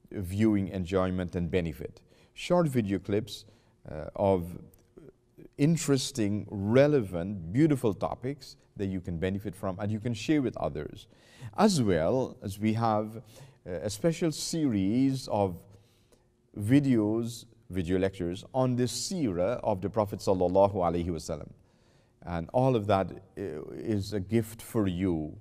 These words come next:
free of charge. It's, it's for anyone, inshallah. So if you would like to re-, receive, uh, these special video clips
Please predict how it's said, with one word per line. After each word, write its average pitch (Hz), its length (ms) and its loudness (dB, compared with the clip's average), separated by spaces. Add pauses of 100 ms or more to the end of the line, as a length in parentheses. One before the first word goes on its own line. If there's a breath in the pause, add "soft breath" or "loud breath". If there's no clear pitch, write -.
(120)
free 165 240 -2
of 120 120 0
charge. 82 480 -6
It's, 92 220 -8
it's 95 200 -14
for 92 260 -10
anyone, 80 460 -4
inshallah. 80 540 -8 (340 loud breath)
So - 160 2
if 165 240 8
you 160 160 6
would 139 120 8
like 123 240 8
to 117 120 2
re-, 101 180 2 (140)
receive, 98 680 0 (400 loud breath)
uh, 85 240 -2
these 95 480 0 (120)
special 120 540 -2
video 107 360 -2
clips 110 540 -4